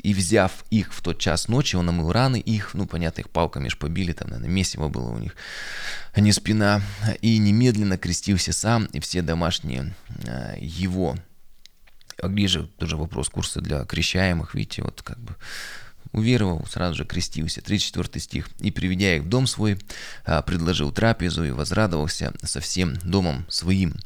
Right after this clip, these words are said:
и у-, что уверовал в Бога». Конечно, и курсы для крещения важны, когда уже есть церковь, есть основания. Но здесь вот тоже, опять же, особые обстоятельства, поэтому,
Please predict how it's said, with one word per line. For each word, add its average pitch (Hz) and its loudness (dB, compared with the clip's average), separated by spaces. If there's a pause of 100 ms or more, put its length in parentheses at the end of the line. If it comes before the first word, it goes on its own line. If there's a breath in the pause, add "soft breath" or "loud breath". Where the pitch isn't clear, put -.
(320 loud breath)
и 110 2
у-, 85 2
что - -2
уверовал 85 2
в 85 -4
Бога». 87 -2
Конечно, - 0
и 57 -4
курсы - 0
для 92 0
крещения 82 0
важны, 82 -2
когда 62 -4
уже 58 -4
есть - -2
церковь, - 0
есть - -8
основания. 82 0
Но 87 0
здесь 101 2
вот - -14
тоже, 85 0
опять 60 0
же, - -2
особые 80 0
обстоятельства, - 0
поэтому, 82 -2